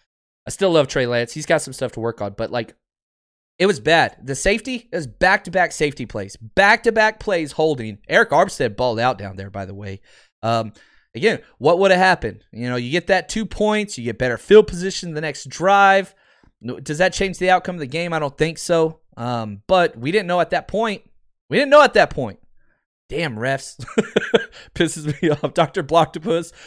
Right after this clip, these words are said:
uh, he says, "I honestly think Trey's gonna be a problem after a few years of experience. He shows flashes of the it factor." I'm with you.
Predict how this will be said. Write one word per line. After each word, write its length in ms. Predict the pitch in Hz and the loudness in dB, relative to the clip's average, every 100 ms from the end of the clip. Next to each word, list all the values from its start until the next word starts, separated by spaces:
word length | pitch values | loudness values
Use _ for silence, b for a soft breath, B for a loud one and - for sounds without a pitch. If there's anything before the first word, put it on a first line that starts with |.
| B - | B -2
uh, 100 | 135 | 0
he 140 | 147 | 0
says, 340 | 147 175 160 147 | 0 0 2 0
"I 160 | 147 165 | -2 0
honestly 420 | 185 269 - 233 | 0 -2 -4 -6
think 260 | 220 208 175 | -4 -6 -4
Trey's 300 | 185 180 - | -4 -4 -4
gonna 160 | 175 | -6
be 100 | 160 | -4
a 60 | 135 | -4
problem 420 | - 147 160 151 | 0 0 0 -2
after 220 | 143 139 | -4 -4
a 60 | 120 | -8
few 180 | - 139 | -8 -6
years 240 | 139 123 | -6 -6
of 60 | 95 | -12
experience. 580 | - - 160 165 151 | -14 -4 -2 -2 -4
He 100 | - | -8
shows 260 | 123 131 113 | -8 -6 -6
flashes 500 | - 143 143 - 120 | -4 -2 -2 -4 -10
of 100 | 117 | -10
the 160 | 107 107 | -8 -6
it 160 | 151 | -6
factor." 320 | - 147 143 | -2 -4 -4
I'm 160 | 120 117 | -8 -4
with 220 | 139 147 | -6 -6
you. 180 | 107 101 | -10 -14